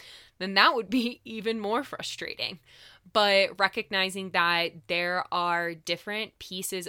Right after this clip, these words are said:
of your evolution that has to come into play to allow you to ascend into the version of yourself who actually is going to be able to not only receive your manifestation, but also be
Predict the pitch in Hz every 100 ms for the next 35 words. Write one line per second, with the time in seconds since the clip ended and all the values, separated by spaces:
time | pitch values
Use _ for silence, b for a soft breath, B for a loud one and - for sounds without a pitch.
0 | - 175 165 160 170 180 - 175 165 156
1 | 156 - 196 185 - 175 165 - 175 -
2 | 170 175 175 170 - 170 - - 165 160
3 | 185 349 B B B B - 214 202 185
4 | 180 - 185 175 165 170 185 180 - -
5 | 190 180 175 175 185 175 - - 165 170
6 | 190 196 - 180 175 175 165 165 160 165
7 | - 165 - 165 160 - 180 - 170 -
8 | 185 175 - 170 165 - 165 160 156 165
9 | 175 - 165 160 165 - 190 170 190 320
10 | 330 339 233 175 - - 175 175 185 190
11 | 202 202 226 214 226 226 254 269 254 B
12 | B B - 190 190 196 - 208 190 147
13 | 156 156 160 180